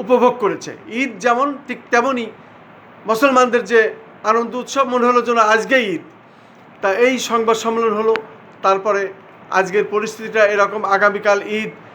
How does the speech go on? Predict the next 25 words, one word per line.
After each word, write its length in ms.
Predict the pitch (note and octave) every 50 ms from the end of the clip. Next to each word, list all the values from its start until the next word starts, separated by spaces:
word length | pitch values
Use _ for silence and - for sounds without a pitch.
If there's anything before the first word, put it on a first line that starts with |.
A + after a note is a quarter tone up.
| - - - - - - - - - A3+ A#3+
এই 60 | B3+
বিষয়ে 380 | G#3+ B3 - - C4 C4 C4 B3
যদি 120 | A#3+ G#3+ A#3+ A3+ G#3+
আপনি 180 | A3 G#3 G#3 G3+ F#3+ - - - - - - - - - D#3 D3
দেশবাসীর 520 | G3+ C4 B3+ A#3 B3 B3 B3 - B3+ A#3 A3
উদ্দেশ্যে 260 | F#3+ A#3 A3+ - A3+ A3 -
কিছু 160 | G3 - A3 F3+ E3+
বলতেন। 280 | F#3 D#3+ - E3+ D3 B2+ - - - - - - - - - - - D#3+
বিগত 260 | A3 A3 C4 B3 B3 B3
দিনে 220 | G#3+ B3+ B3+ C4 B3 A#3
আপনারা 200 | A#3+ B3 A#3+ A#3 A3+ A#3
জুলুমের 280 | A#3 A#3 A#3+ B3 A#3 -
শিকার 220 | - - A#3 G#3+ F#3+ F#3+
হয়েছেন, 280 | F#3 - - E3 B2+ - - - - - - - - - - - - D#3+
বর্তমান 300 | G#3+ A3+ A3 B3+ B3 A#3+ A#3 A#3
অবস্থাটা 300 | A#3 A#3 A3+ B3 A3 A3+ G#3+ G#3
আপনাদের 260 | A3 A3 G#3+ A3+ A3 A3
কি? 100 | A#3+ C4+ C#4 - - - - - - - -
কি 80 | D4 D#4 D4+ D4+
করলে 240 | D4 C#4+ C4 A#3+ A3 F#3+ G3 A3+
অন্তর্বর্তী 440 | A#3+ - C4 B3+ A3+ A#3 A#3+ A#3+ A#3 - -
সরকার 300 | A#3+ A3+ - A#3 G#3+ G#3 G3+ - - - - - - - - F#3
এবং 120 | G3+ A3+ A3 A3 A#3
অন্তর্বর্তী 440 | A#3+ A#3 C4 B3+ A3+ A#3+ A#3+ A#3+ A#3
সরকার 340 | - - A#3+ A3 A3+ A#3+